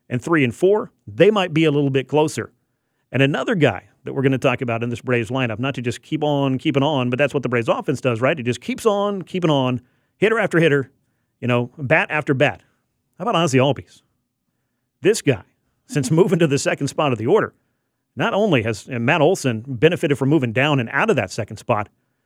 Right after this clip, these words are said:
but Ozzie, he just became the second player in baseball to reach the ninety R B I plateau.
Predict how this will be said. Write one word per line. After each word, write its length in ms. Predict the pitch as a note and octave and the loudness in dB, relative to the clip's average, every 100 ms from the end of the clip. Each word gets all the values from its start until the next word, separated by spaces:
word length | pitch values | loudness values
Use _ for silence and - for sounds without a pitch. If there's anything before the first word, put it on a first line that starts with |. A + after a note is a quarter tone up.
| _ _ _ _ - | _ _ _ _ -4
but 160 | C3 | -2
Ozzie, 420 | D#3 C4 F#3 G#2+ - _ _ _ _ _ | 0 -2 -2 -4 -10 _ _ _ _ _
he 100 | - | -8
just 200 | B3+ - | -6 -6
became 280 | F3 F3 | -2 0
the 60 | C3 | -2
second 320 | - G3 G#3 | -2 -6 -6
player 240 | E3 G3+ D#3 | -4 -2 0
in 80 | |
baseball 400 | C3+ D#3+ - B2+ | 0 -2 0 0
to 60 | A#2+ | 0
reach 180 | D#3+ E3 | -4 -2
the 80 | C3+ | -2
ninety 420 | B2+ E3 F#3 D#3+ | 0 -2 -2 -2
R 160 | D#3+ | 0
B 140 | C3+ B2+ | 2 0
I 140 | C#3+ | 0
plateau. 500 | D#3 A#2+ G2+ B2 F#2 | -2 -4 -2 -4 -4